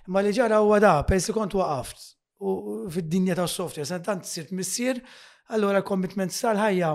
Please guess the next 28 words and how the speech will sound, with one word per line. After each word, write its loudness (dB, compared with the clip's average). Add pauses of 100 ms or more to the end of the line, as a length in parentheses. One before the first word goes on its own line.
ma -2
tawniex -2
il-ħin -6
biżżejjed 4
biex -2
nintefa' -6
ġo -8
studio 2 (400)
u -10
noħroġ -6
balla -6
diski. -10 (100)
Ġifieri, -10 (760)
ehm, -2 (440)
nixtieq -2
ikolli -2
l-ħin, -6
forsi -6
għadha -4
bida -6
għadha -6
tfal -8
jikbru, -2 (1000)
kolli -14
ħamsin -6
sena, -2 (300)
ta' -10
sittin, -8